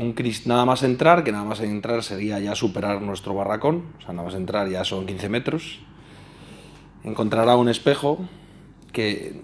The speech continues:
mira uno el espejo y ve el techo, ¿no? La bóveda,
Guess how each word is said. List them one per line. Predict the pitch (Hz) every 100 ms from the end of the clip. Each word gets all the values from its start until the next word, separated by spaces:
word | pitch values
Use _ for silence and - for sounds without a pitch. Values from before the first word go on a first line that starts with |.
| -
mira | 107 110 110 113 -
uno | 110 110 110 - -
el | 104
espejo | 117 - 139 160
y | 156
ve | 113 117 - - - - - -
el | 107 -
techo, | 151 151 -
¿no? | 120
La | 160 120
bóveda, | 135 123 131 175